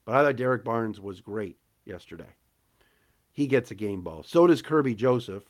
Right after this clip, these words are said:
Uh, I've already mentioned this, but the two interceptions, three passes defended, uh, knocking away a, a, a big play on a, on a deep ball,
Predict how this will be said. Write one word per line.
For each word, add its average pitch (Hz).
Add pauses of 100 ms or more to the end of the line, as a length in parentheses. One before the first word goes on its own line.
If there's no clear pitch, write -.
(120)
Uh, 92
I've 107
already 120
mentioned 110
this, 113
but -
the -
two 139
interceptions, 113 (800)
three 156
passes 127
defended, 117 (440)
uh, 98
knocking 131
away 120
a, 113
a, 95
a 95
big 123
play 135
on 110
a, 101
on 92
a 87
deep 143
ball, 127